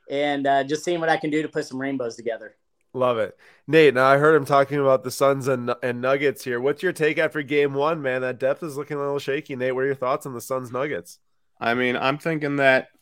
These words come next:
Speaker 3: the Nuggets have looked good all year. They've looked good for a couple of years, but have been injured. And I, at some point, if Jokic does win his third championship or third M V P, he needs to win that championship, right?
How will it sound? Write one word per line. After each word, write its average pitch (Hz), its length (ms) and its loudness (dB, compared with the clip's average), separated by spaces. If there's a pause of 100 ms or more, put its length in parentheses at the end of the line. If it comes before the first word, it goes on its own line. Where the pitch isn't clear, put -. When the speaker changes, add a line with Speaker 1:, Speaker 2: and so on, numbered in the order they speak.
Speaker 3:
the 143 100 -4
Nuggets 139 380 2
have 127 160 -2
looked 131 200 -2
good 135 140 4
all 120 180 6
year. 135 400 2 (140)
They've 113 200 -6
looked 123 200 -4
good 123 180 -2
for 120 120 -4
a 113 60 -4
couple 127 260 -4
of 123 80 -2
years, 120 260 2
but 113 160 -2
have 110 140 -2
been 107 160 -2
injured. 175 560 0 (580)
And 117 580 -4 (300)
I, 120 160 -8
at 117 240 -6
some 139 220 -4
point, 123 320 -2
if - 80 -8
Jokic 127 340 0
does 117 220 -2
win 117 100 -6
his 107 120 -8
third 110 200 -4
championship 110 580 -4
or 107 200 0
third 120 240 -2
M 113 100 0
V 107 80 -8
P, 113 260 -4
he 113 140 -8
needs 117 320 -4
to 117 60 -10
win 107 160 -4
that 101 160 -4
championship, 92 580 -6
right? 101 240 0